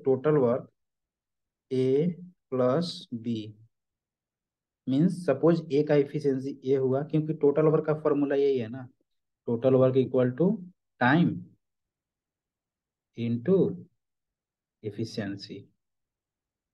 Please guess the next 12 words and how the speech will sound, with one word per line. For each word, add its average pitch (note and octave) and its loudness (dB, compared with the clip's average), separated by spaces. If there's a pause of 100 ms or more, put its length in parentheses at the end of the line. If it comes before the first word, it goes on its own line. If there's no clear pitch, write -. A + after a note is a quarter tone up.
(520)
ये C3+ 0
फॉर्मूला D3+ 2
है। C3 -4 (560)
So C3 0
एफिशिएंसी C3 2
ये D#3+ 4
हुआ। D3 6 (680)
अब B2 0
लास्ट B2+ 2 (520)
जो C3 2
वीडियो B2 4
पार्ट C3 0